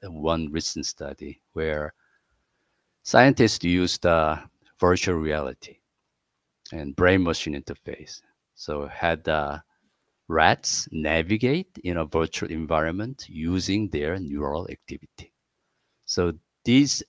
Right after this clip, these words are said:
rats, uh, had to generate, uh, brain activity to navigate in a virtual environment. And I think this is very strong evidence that animals can imagine, okay? And speaking of, uh, abstraction,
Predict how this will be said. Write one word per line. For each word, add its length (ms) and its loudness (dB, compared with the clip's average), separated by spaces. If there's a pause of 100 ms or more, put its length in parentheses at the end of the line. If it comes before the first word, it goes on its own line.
(100)
rats, 720 2
uh, 240 4
had 360 2
to 180 -2
generate, 640 0 (120)
uh, 200 -8
brain 520 -2
activity 920 -10 (360)
to 140 -4
navigate 720 -4
in 140 -6
a 60 -6
virtual 520 -4
environment. 600 -12 (960)
And 160 2
I 60 6
think 220 2
this 220 0
is 120 -4
very 320 4
strong 440 -2
evidence 440 -10
that 280 -14
animals 480 -6
can 220 -14
imagine, 440 -20 (360)
okay? 240 -16 (1700)
And 140 2
speaking 400 6
of, 220 10
uh, 420 10
abstraction, 920 0